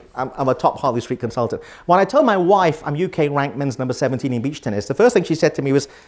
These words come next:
"How many men actually play beach tennis in the U K?" "Is it fifteen?" she said, which I,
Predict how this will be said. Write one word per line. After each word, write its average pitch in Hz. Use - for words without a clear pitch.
"How -
many 349
men 247
actually 214
play 240
beach 110
tennis 95
in 190
the 185
U 175
K?" 123
"Is 302
it 339
fifteen?" 294
she 151
said, 113
which 427
I, 220